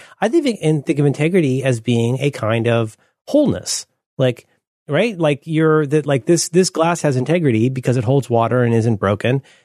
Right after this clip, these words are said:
And, like, integrity in that sense is, like, there is alignment between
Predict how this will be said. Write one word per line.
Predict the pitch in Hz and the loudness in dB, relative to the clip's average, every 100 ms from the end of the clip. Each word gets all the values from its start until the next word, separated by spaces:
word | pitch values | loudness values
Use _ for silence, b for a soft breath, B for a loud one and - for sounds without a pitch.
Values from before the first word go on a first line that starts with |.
| b | b
And, | - 139 131 131 | -4 -2 0 0
like, | 120 - | -2 -2
integrity | 147 131 170 165 143 | -4 -2 0 2 2
in | 123 | 0
that | 156 - | -2 -2
sense | - 120 117 | -2 0 -2
is, | 127 123 110 | 0 -2 0
like, | 110 | -2
there | 143 139 | 0 0
is | 120 | 0
alignment | 113 113 127 120 107 101 | 0 0 0 0 -2 -2
between | 117 - 120 107 104 | -4 -2 -2 0 -2